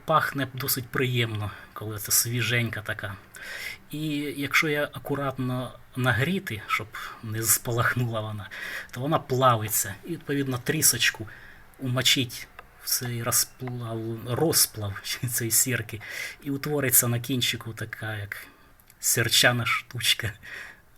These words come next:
І вона, це ж, запалюється від тління трута або обпаленої тканини, чи обвугленої, правильніше.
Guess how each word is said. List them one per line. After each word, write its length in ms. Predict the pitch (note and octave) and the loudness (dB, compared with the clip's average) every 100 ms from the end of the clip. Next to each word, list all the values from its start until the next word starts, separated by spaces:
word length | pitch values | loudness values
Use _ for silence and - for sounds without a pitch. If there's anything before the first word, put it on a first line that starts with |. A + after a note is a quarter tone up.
| - - - - | -20 -20 -20 -8
І 160 | G3 C#3 | -2 0
вона, 300 | C#3 D3 B2 | 0 0 -2
це 140 | A#2+ | 0
ж, 100 | A2+ | 0
запалюється 800 | A#2 A#2+ B2+ B2 A2+ G#2+ - G#2+ | 0 2 4 4 4 2 0 0
від 300 | G#2+ - - | -4 -8 -8
тління 600 | - A#2+ A#2+ A#2 A2+ G#2 - - - - - - - - - - | -2 2 2 2 2 -2 -4 -14 -20 -20 -20 -20 -20 -20 -20 -8
трута 540 | - A#2+ A#2 E3 E3+ - - | -2 -2 -2 -2 -4 -6 -6
або 480 | A2 G#2 A2+ A2+ G#2+ - - - - | -6 -4 -4 -4 -6 -8 -14 -20 -14
обпаленої 640 | A#2+ - - A2+ A2+ A2+ G2+ | -12 -8 -4 -2 -2 -4 -8
тканини, 520 | - A2+ C3+ D#3+ C3 | -8 -8 -6 -6 -4
чи 180 | - F2+ | -4 -4
обвугленої, 720 | A#2 A2+ A#2+ E3 G#2+ A2 G#2 | -2 0 2 2 0 -2 -6
правильніше. 640 | G2+ G2+ G#2 G2+ F#2+ - | -8 -6 -6 -6 -6 -6